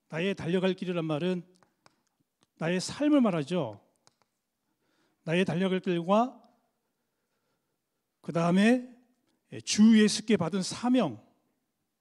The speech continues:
사명, 그 다음에 이 복음의 은혜, 복음을 증언하는 것."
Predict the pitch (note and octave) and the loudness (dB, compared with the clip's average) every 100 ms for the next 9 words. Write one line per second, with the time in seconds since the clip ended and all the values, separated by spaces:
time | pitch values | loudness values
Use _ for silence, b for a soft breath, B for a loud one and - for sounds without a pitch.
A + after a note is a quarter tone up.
0 | _ _ _ _ _ _ _ _ _ _ | _ _ _ _ _ _ _ _ _ _
1 | - - - G3 G3 C3 - _ _ _ | -20 -18 -10 -4 -4 -4 -10 _ _ _
2 | _ _ _ _ _ _ _ _ _ _ | _ _ _ _ _ _ _ _ _ _
3 | _ _ _ _ _ _ _ _ _ _ | _ _ _ _ _ _ _ _ _ _
4 | _ - F3 G3+ F#3 - F#3 F#3 A3 A3+ | _ -6 -2 0 0 2 2 4 2 2
5 | A3+ A#3+ A3+ G#3+ C3 - _ _ _ _ | 2 0 2 2 -2 -8 _ _ _ _
6 | _ _ _ _ _ _ _ _ _ _ | _ _ _ _ _ _ _ _ _ _
7 | _ _ _ _ _ _ _ _ _ _ | _ _ _ _ _ _ _ _ _ _
8 | _ _ _ _ _ _ _ _ _ _ | _ _ _ _ _ _ _ _ _ _
9 | _ _ _ _ _ _ _ _ _ F3+ | _ _ _ _ _ _ _ _ _ -4
10 | E3+ G#3+ A3 A#3+ A#3 - F3+ F#3+ A3+ G3+ | 0 2 4 2 0 -8 -2 0 2 2
11 | G3 E3+ C#3 | -2 -4 -6